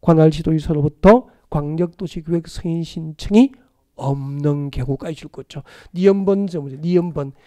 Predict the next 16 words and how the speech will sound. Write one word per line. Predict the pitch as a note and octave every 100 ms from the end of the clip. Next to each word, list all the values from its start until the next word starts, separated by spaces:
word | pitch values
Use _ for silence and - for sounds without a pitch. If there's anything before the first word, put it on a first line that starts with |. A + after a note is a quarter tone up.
| _ - -
여러분, | A3+ G3+
니은번은 | G#3+ C#4 C#4 B3 A3+ A3+ A#3
처음 | - D#4 C#4+
듣습니까? | A#3+ - A3 G#3+ G#3+ G#3+
들었습니까? | B3+ D4 - G#3 G3+ A#3+ B3 _ _
들었죠. | A3 G3+ - C#3+ - _ _ _ _
이렇게 | B3+ B3
광역계획권 | A#3+ F#3 G3+ B3+ B3 A3+ A3+ A#3+ A3
지정이 | A3 A3+ A#3 C#4+
있은 | D#4 B3
날로부터 | A3+ A3+ A#3+ C#4 E4+
삼 | - F#3
년 | F#3 G#3+
동안 | - D#3 D3+ - _ _
관할 | - F3 F3+
지도유서로부터 | E3+ - F3+ E3+ E3+ E3+ - A3 D4+